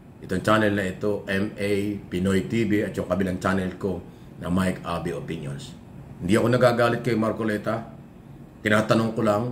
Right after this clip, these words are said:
"Congressman, kung nakikinig ka, alam ko nakakarating sa ito dahil palo na nanonood yung mga anak mo sa akin. Pakipa-, pakiparating lang, yan po yung pulso ng mamamayan." At itong aking opinion, interpretation,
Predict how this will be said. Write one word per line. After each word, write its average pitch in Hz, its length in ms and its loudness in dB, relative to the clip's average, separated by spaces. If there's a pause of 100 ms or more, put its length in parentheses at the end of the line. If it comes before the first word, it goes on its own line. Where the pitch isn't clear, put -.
"Congressman, 120 800 2
kung 107 100 2
nakikinig 104 460 2
ka, 120 160 2
alam 107 160 2
ko 120 100 4
nakakarating 104 480 2
sa 104 140 -2
ito 104 240 -2
dahil 101 240 2
palo 101 320 0
na 101 320 -2 (400)
nanonood 101 420 2
yung 101 160 2
mga 95 140 0
anak 95 180 -2
mo 98 80 0
sa 90 240 0
akin. 98 240 0 (640)
Pakipa-, 101 460 0
pakiparating 104 640 2
lang, 107 220 2
yan 101 160 4
po 110 180 0
yung 101 160 4
pulso 104 380 2
ng 101 100 0
mamamayan." 95 560 -2
At 87 140 -8
itong 104 240 0
aking 107 400 2 (500)
opinion, 110 560 4
interpretation, 104 880 0